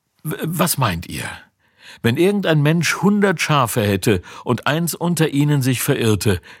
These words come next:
lässt er nicht die neunundneunzig auf den Bergen, geht hin und sucht das Verirrte? Und wenn es geschieht, dass er es findet, wahrlich, ich sage euch,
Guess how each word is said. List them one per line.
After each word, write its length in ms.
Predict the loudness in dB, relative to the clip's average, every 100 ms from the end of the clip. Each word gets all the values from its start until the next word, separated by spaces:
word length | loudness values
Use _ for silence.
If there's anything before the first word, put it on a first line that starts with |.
| _ _
lässt 280 | 0 0 0
er 120 | 0
nicht 200 | 0 0
die 120 | 0
neunundneunzig 920 | 2 2 2 2 2 2 0 -2 -4
auf 100 | -4
den 200 | -2 -2
Bergen, 480 | 0 0 0 0 -2
geht 280 | 0 0 0
hin 440 | 2 2 2 0
und 240 | 2 0 2
sucht 480 | 2 0 -2 -4 -2
das 120 | -2
Verirrte? 640 | -2 0 0 -2 -6 -8 -12 _ _ _ _ _ _ _ _ -20 -20 -20 -20 _ _ _
Und 180 | 0 2
wenn 140 | 2
es 140 | 0 0
geschieht, 760 | -2 -2 -2 -2 -4 -6 -8 -2
dass 180 | -2
er 240 | -2 -2 -2
es 140 | -2
findet, 580 | -2 2 2 2 0 -18 _ -4
wahrlich, 720 | 2 2 2 0 -2 -10 -8
ich 200 | -4 -4
sage 360 | -2 -2 0 0
euch, 340 | 2 0 -2